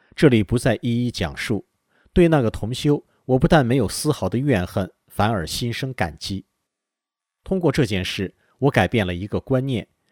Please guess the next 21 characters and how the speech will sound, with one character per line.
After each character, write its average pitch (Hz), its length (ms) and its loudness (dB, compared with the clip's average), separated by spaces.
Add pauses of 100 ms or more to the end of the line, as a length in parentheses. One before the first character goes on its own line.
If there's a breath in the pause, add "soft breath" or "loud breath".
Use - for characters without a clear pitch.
(180)
就 131 160 2
是 113 200 -2
不 123 160 -2
在 147 160 2
对 123 280 0
错 - 300 -4
是 - 260 -4
非 110 200 0
中 131 180 -6
看 107 240 -2
问 90 160 -4
题。 - 280 -10 (1160)
每 135 160 4
当 185 160 6
矛 131 140 4
盾 131 180 2
发 127 180 2
生 123 200 -4
的 107 40 -2
时 87 220 -6
候， 85 300 -6